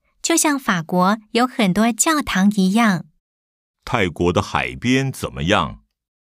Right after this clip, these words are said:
Speaker 1: 美极了，我到南部的小岛去潜水，蓝蓝的海水非常干净，看得见各种颜色的鱼。
Speaker 2: 听起来好美啊！除了到处去玩，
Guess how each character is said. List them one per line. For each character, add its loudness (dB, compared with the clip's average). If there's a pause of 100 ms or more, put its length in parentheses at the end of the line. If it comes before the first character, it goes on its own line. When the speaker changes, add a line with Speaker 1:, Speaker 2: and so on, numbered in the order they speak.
(240)
Speaker 1:
美 2
极 0
了， 2 (460)
我 2
到 2
南 4
部 0
的 0
小 0
岛 0
去 -2
潜 2
水， 0 (360)
蓝 2
蓝 2
的 0
海 0
水 0 (120)
非 2
常 2
干 4
净， 0 (380)
看 0
得 0
见 2
各 0
种 0
颜 2
色 -2
的 0 (120)
鱼。 0 (800)
Speaker 2:
听 0
起 -2
来 0
好 -2
美 -2
啊！ -2 (520)
除 -2
了 4
到 2
处 -6
去 -6
玩， -4